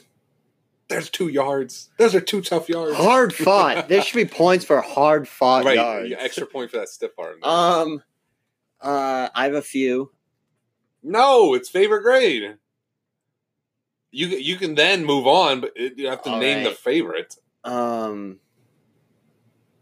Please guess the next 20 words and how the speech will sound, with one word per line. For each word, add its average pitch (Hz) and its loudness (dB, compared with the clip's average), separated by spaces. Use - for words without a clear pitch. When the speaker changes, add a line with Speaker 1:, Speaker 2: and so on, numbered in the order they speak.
Speaker 1:
I 117 2
think 185 2
mine 147 4
Speaker 2:
eighth - 2
Speaker 1:
was, 139 2
I - -20
think 180 -2
mine 190 6
was 135 2
fifth. - 0
Speaker 2:
Eighth 135 2
grade. 131 2
Speaker 1:
Fifth - -18
grade 139 -2
was 170 -14
fun. 76 -12
Speaker 2:
Close 135 2
second, 123 -2
third 110 0
grade. 101 -2